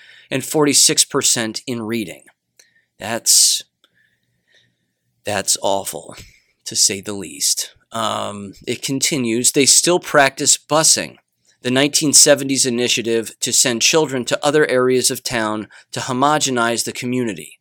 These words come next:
As such, j-, as such, J C P S operates one of the ten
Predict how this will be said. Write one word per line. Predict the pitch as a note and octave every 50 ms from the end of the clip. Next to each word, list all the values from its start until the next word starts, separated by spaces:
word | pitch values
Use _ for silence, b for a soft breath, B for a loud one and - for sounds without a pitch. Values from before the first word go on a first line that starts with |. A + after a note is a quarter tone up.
| b b b b b b b b b
As | - B2+ B2+ -
such, | - - - D#3 D3+ D3+ - - - - B2+
j-, | A#2 - - _ -
as | C3+ C#3 B2+ -
such, | - - A#2+ F#2 G2+ A2+ - - - b b b b b b b b _ - _ _ _ _ _ _ _ _ _ -
J | - C#3+ D3+ D#3+
C | D#3+ - - E3+ E3+ D3+
P | D3+ - - E3 E3 C3+
S | A2 G2+ G#2 G#2 - - - C#3+
operates | C3+ C3+ - C#3+ C#3 C3+ C3 B2 -
one | C3 C3+ C3
of | A#2 G2
the | G#2+ -
ten | - - - D#3+ D3+ D#3+ D#3+ E3